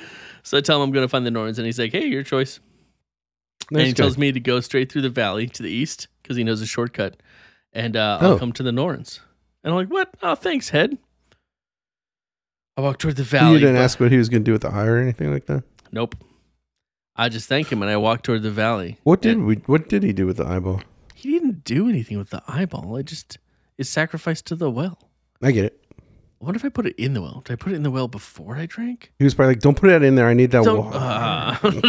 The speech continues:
Speaker 1: <laughs> next time I see him, there's just an eyeball on the top of his head.
Speaker 2: <laughs>
Speaker 1: Uh, I don't meet, reach the Norns, why, uh, though. Do you, do you wanna know what happened?
Speaker 2: Yeah, what happened?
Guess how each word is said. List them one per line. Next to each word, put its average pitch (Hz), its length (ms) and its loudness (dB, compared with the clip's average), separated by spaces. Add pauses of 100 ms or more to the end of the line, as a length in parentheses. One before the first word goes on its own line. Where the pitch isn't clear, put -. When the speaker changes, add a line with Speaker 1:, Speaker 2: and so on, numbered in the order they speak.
(500)
Speaker 1:
<laughs> - 400 -12
next - 280 -6
time 107 160 -6
I 110 80 -6
see 113 180 -8
him, 107 80 -6
there's 104 180 -6
just 131 120 -12
an 110 80 -8
eyeball 104 340 -8
on 107 140 -6
the 107 80 -8
top - 160 -2
of - 100 -2
his 123 140 -8
head. 135 240 2 (200)
Speaker 2:
<laughs> 131 720 -2 (540)
Speaker 1:
Uh, 101 760 0
I 123 160 0
don't 151 320 2
meet, 139 260 0
reach 135 280 -2
the 117 80 -2
Norns, 107 360 -2
why, 82 220 -6 (160)
uh, 117 160 -2
though. 104 260 -2
Do 120 140 -4
you, 120 60 0
do 117 220 -8
you 120 40 0
wanna 113 160 0
know 113 160 0
what 98 160 -2
happened? 180 400 -4 (180)
Speaker 2:
Yeah, 139 160 6
what 120 180 4
happened? 98 400 -2